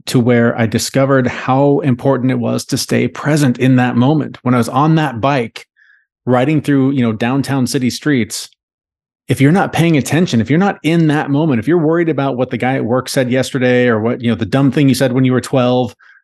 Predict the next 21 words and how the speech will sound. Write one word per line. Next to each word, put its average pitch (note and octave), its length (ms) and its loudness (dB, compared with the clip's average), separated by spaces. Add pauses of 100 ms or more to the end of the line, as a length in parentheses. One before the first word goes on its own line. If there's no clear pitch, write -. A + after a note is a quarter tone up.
(120)
or A#2 160 0
whatever B2+ 280 2
other B2+ 160 2
regrets B2 460 0
you C3 80 0
have A#2+ 140 0
about A2+ 240 -2
your G#2+ 100 -4
life, A#2+ 240 -2
if A2 140 -6
you're E3 100 4
not F3+ 300 0
in E3 160 4
that D#3+ 240 -2
moment, C3+ 480 2
that D3+ 200 -2
moment's D#3 360 0
gonna C3 160 -2
end C#3 260 0
badly. B2 540 -4 (1080)
And B2 600 2